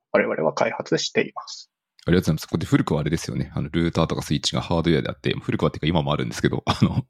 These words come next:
Speaker 2: それがソフトウェアでも実現できていて、そこの開発をされてるってことですかね。
Speaker 1: はい、そうですね。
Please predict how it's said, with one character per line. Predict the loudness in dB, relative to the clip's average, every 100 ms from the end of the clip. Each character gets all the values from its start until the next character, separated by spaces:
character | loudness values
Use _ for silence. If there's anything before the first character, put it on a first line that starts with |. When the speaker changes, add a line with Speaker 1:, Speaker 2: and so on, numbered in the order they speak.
| _
Speaker 2:
そ | -4
れ | 2
が | 4 2
ソ | 0 -6
フ | 2
ト |
ウ | 2
ェ |
ア |
で | 4
も | 0
実 | -4 -2
現 | 0
で | 0
き | 0
て | 0
い | -2
て、 | 4 4 4
そ | 0
こ | 0
の | 0
開 | 2 -2
発 | 0
を | 0
さ | 2
れ |
て | 2
る |
っ | 0
て |
こ | -2
と | -10
で |
す | -8
か | -6
ね。 | -6 _
Speaker 1:
は | -4 4
い、 | 4 2 _
そ | -16 -4 -2 -2
う |
で | -4 -6
す | -6
ね。 | -8